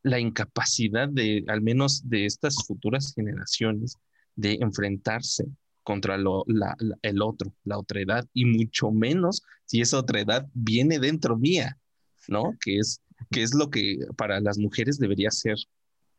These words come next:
o sea, que les estalle la cabeza. Un hombre no lo experimenta,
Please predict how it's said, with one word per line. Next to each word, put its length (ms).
o 80
sea, 200
que 100
les 160
estalle 400
la 120
cabeza. 320
Un 200
hombre 280
no 140
lo 160
experimenta, 680